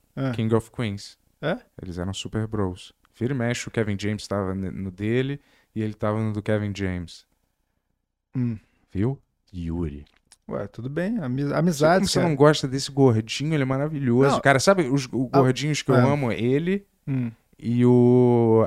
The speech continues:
Speaker 2: aquela Melissa McCarthy. Adoro essa
Speaker 1: Ela é
Speaker 2: mulher,
Speaker 1: boa mesmo.
Speaker 2: cara.
Speaker 1: Eu gosto do filme dela, cara.
Speaker 2: Pô,
Speaker 1: É
Speaker 2: ela
Speaker 1: muito,
Speaker 2: é tão
Speaker 1: os filmes dela são muito
Speaker 2: engraçada,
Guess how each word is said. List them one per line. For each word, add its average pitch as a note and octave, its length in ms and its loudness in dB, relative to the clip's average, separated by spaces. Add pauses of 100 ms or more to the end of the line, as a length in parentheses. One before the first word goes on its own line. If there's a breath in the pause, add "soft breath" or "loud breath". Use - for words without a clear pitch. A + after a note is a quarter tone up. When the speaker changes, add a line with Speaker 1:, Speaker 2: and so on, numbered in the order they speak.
(100)
Speaker 2:
aquela A2+ 880 0
Melissa A#2+ 420 0
McCarthy. G#2 680 -4
Adoro A#2+ 720 -4
essa B2+ 140 -2
Speaker 1:
Ela C3 120 2
é C3 40 2
Speaker 2:
mulher, G#2 160 0
Speaker 1:
boa B2 160 2
mesmo. G#2+ 520 2
Speaker 2:
cara. G2 200 -4
Speaker 1:
Eu C3+ 100 2
gosto C#3 280 4
do - 40 -14
filme C3+ 180 0
dela, B2+ 240 0
cara. B2+ 180 0
Speaker 2:
Pô, D3+ 60 6
Speaker 1:
É - 20 6
Speaker 2:
ela C3 140 4
Speaker 1:
muito, - 80 -10
Speaker 2:
é - 200 -14
tão D3+ 100 4
Speaker 1:
os D#3+ 100 6
filmes D#3+ 100 4
dela D#3 160 8
são E3+ 180 4
muito D#3+ 220 2
Speaker 2:
engraçada, D#3+ 300 4